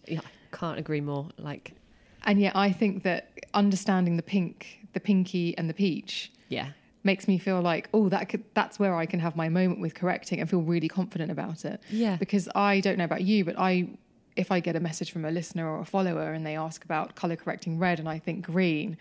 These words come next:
Speaker 2: I do have that thing in the back of my head where I think it's hard to apply and get right and then cover.
Speaker 1: Yeah, yeah.
Speaker 2: Whereas this takes that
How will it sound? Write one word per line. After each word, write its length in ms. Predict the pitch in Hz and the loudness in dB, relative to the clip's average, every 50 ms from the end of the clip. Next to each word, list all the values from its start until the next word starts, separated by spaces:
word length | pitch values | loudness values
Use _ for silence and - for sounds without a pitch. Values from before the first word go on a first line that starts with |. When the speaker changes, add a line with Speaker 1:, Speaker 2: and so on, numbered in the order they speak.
| - - - - - - - - - - - | -12 -18 -20 -20 -20 -20 -20 -20 -16 -2 0
Speaker 2:
I 100 | 190 190 | 2 2
do 200 | 190 202 202 185 | 4 4 4 6
have 180 | 180 185 180 | 4 4 4
that 240 | - 175 - - - - _ _ _ _ _ - | 2 0 -2 -2 -8 -18 _ _ _ _ _ 2
thing 140 | 208 190 | 4 6
in 40 | 180 175 | 6 4
the 40 | |
back 200 | 165 180 156 - | 4 2 -2 -2
of 60 | 170 151 | -2 -2
my 120 | 165 165 | -2 0
head 240 | 156 170 185 175 165 | 2 2 0 0 0
where 100 | 170 156 | -2 -2
I 60 | 156 | -2
think 180 | 165 - 165 - | -4 -8 -12 -14
it's 120 | 170 - | -14 -12
hard 280 | - - 185 190 196 190 | -10 -8 -8 -8 -8 -8
to 120 | - 190 | -8 -10
apply 300 | 180 185 - - 196 190 | -10 -8 -8 -6 -6 -4
and 120 | 175 170 160 | -4 -6 -6
get 140 | 165 - - | -8 -8 -4
right 200 | - 185 185 175 | -4 -2 -2 -2
and 100 | - 170 | -2 -4
then 120 | 165 165 160 | -4 -4 -6
cover. 360 | - - 190 165 160 147 151 - - _ | -4 -6 -4 -4 -4 -6 -6 -10 -14 _
Speaker 1:
Yeah, 300 | - 156 196 196 190 180 147 - _ _ _ | 0 4 4 4 4 2 -2 -6 _ _ _
yeah. 340 | - 185 180 180 180 170 160 - | 0 2 4 4 4 2 2 -2
Speaker 2:
Whereas 240 | - 196 185 190 175 | -2 -2 -2 -2 0
this 140 | 180 196 185 | -2 -4 -4
takes 300 | - - 202 196 - - | -4 -4 -4 -4 -4 -6
that 240 | - 180 170 - | -4 -4 -4 -4